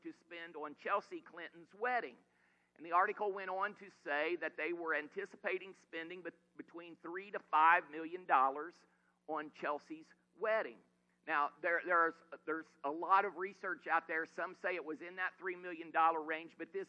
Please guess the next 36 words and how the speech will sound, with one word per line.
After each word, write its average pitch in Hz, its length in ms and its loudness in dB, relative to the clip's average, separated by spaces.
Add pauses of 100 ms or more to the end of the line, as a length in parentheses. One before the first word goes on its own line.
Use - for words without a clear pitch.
(120)
article 220 600 2
was 151 100 -6 (100)
trying 196 340 -4
to 180 100 -8 (160)
say, 170 340 2 (340)
before 214 380 2
you 233 160 -10 (100)
think, 196 300 -6
"Oh, 190 240 4
that's, 185 240 -2 (160)
that's 170 220 -6
way 190 140 0 (100)
out 196 100 6
of 160 60 -2
hand," 190 340 -16
or 160 80 -6
whatever, 175 840 2 (280)
they 170 180 0
actually 226 600 0
only 220 460 -2 (100)
spent 190 480 -4 (240)
high 208 540 6 (180)
six 190 300 -4 (160)
figures. 170 580 0 (880)
So 151 80 -2
that 185 160 2
ought 196 80 4
to 175 60 -2
make 165 180 -8
you 151 100 -16
feel 170 140 -2
a 165 80 -2
little 156 140 -2
better, 117 340 -8
right? 139 240 0 (2250)
The 208 80 0